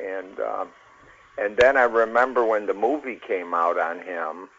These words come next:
wh-, which was rather confusing to me because I thought he was still popular, but I, um, but that was a, um,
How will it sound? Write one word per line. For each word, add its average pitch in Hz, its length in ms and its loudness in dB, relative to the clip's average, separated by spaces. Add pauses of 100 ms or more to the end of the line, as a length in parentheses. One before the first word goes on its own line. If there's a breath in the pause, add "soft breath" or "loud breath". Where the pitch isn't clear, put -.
(140)
wh-, 107 300 -2
which 107 220 -4
was 101 120 -8
rather 120 380 4
confusing 117 840 -8
to 95 80 -12
me 82 340 -12 (540 soft breath)
because 104 800 4 (720)
I 113 120 2
thought 143 340 4
he 135 180 -8
was 110 440 4 (880)
still 120 240 2
popular, 101 840 -2
but 98 280 -4
I, 95 380 -4 (840 soft breath)
um, 60 760 -8 (120)
but 104 180 0 (180)
that 113 280 4
was 110 280 2 (120)
a, 104 320 0
um, 92 440 -2